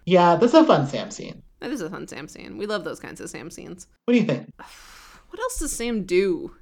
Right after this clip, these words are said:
Speaker 2: in this episode? 'Cause this is a pretty, like, Michael
Speaker 1: He
Speaker 2: heavy
Speaker 1: goes, he
Speaker 2: episode
Speaker 1: goes
Speaker 2: in
Speaker 1: to
Speaker 2: a
Speaker 1: the,
Speaker 2: way that we
Speaker 1: like,
Speaker 2: haven't had in a while. Like, it's
Speaker 1: That's true.
Speaker 2: all Michael.
Speaker 1: Yeah, he goes to, like, security guard guy with Jesse.
Speaker 2: But that's, like, barely a scene.
Speaker 1: It's barely a scene. Yeah, he's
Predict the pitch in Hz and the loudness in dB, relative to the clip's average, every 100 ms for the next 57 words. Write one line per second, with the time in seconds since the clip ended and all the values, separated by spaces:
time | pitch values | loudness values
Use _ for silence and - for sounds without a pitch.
0 | - 180 160 165 - 160 160 - - 64 | -16 -12 -12 -10 -10 -10 -12 -12 -14 -12
1 | 190 - - 330 349 571 587 - - - | -14 -18 2 4 6 4 2 0 -4 -2
2 | 302 277 214 190 180 165 175 175 180 202 | 0 0 2 2 0 -6 -6 -2 2 2
3 | 202 202 180 214 208 220 247 262 254 - | 2 -2 0 2 8 12 12 12 10 0
4 | 165 185 214 220 202 196 196 247 269 - | -2 6 6 6 4 6 10 10 10 8
5 | 226 214 180 170 185 151 147 98 98 170 | 6 4 4 4 2 0 -8 -8 -8 -6
6 | 175 - - - 190 196 175 165 170 165 | 0 2 2 2 4 6 4 0 -4 -6
7 | 143 170 _ - 135 117 - 151 160 170 | -8 -10 _ -4 -4 -4 -6 0 6 6
8 | 220 220 - 175 156 139 135 135 - - | 6 2 -2 0 2 2 0 -4 -18 -10
9 | 135 - 151 147 127 123 113 - 98 - | -10 -4 0 0 0 -2 -4 -6 -8 -8
10 | - - 120 - 98 - _ 220 226 285 | -10 -8 -8 -8 -18 -20 _ -2 2 0
11 | 208 185 190 190 214 202 175 - 190 180 | 0 -2 0 0 0 -2 -2 -4 -4 -2
12 | 165 - - _ - 143 - 151 147 143 | -4 -12 -16 _ -4 -4 0 2 4 4
13 | 127 110 113 120 170 226 | 0 -4 -6 -2 0 0